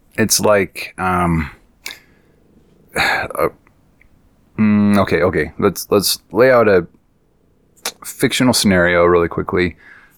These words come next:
Uh, let's say there's, there's, um, a group of people that believe in a great unicorn god, right? And the great unicorn god has delivered all these commandments and ideas and, and philosophies. And,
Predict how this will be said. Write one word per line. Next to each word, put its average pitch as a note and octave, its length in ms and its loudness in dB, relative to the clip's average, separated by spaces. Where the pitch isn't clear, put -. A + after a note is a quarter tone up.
Uh, D#2+ 440 -2
let's F#2 180 -2
say G2 140 2
there's, F#2 380 2
there's, F2+ 520 0
um, E2 520 0
a - 40 -16
group F2+ 220 -6
of F#2+ 100 -2
people A2 440 4
that F#2+ 120 2
believe F#2+ 480 -4
in E2+ 400 0
a - 80 -4
great F2 220 2
unicorn F#2+ 560 2
god, E2+ 480 2
right? D#2+ 380 0
And E2 380 -2
the E2+ 60 -2
great F2 220 -2
unicorn F2+ 420 2
god E2+ 280 2
has D#2 280 -4
delivered E2+ 460 0
all G#2+ 240 2
these A2 220 0
commandments A2 720 2
and - 100 -8
ideas G#2 600 0
and, D#2 160 -4
and F2+ 160 -2
philosophies. F#2 880 0
And, D#2+ 200 0